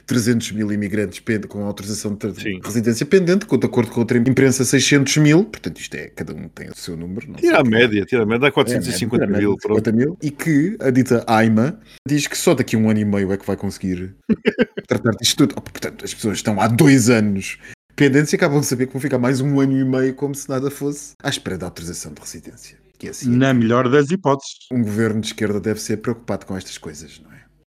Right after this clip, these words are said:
Speaker 3: Mas desculpa, que governo de esquerda?
Speaker 2: Que governo?
Speaker 3: Que governo? <laughs> Exato. Isto está um desgoverno e parece que ninguém. António Costa apareceu no debate do Orçamento de Estado nesta semana,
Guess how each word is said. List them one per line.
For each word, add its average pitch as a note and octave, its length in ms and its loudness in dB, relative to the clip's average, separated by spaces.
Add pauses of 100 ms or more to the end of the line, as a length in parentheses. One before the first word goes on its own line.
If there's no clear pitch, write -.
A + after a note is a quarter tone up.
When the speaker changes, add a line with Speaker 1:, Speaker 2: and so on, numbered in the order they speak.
(200)
Speaker 3:
Mas C#3+ 200 0
desculpa, F#2+ 560 -4
que C#3+ 120 0
governo A#2 400 -2
de G2+ 80 -10
esquerda? G2+ 500 -6 (400)
Speaker 2:
Que D3 80 2
governo? A2+ 460 2 (540)
Speaker 3:
Que F3+ 100 6
governo? D#3 500 4
<laughs> G#3 1120 2
Exato. G3 500 4 (1000)
Isto F3+ 320 -4
está D#3 480 4
um E3 280 -2 (160)
desgoverno D#3 720 -2
e D3+ 60 -6
parece D3+ 280 -2
que - 80 -10
ninguém. C#3 720 -4 (260)
António A#2+ 340 0
Costa B2 200 -2
apareceu A#2+ 320 -2
no A#2+ 340 4
debate A2 360 0
do A2 100 0
Orçamento A2 560 -2
de - 60 -12
Estado G#2 480 -4
nesta G#2+ 280 -6
semana, A2+ 520 -2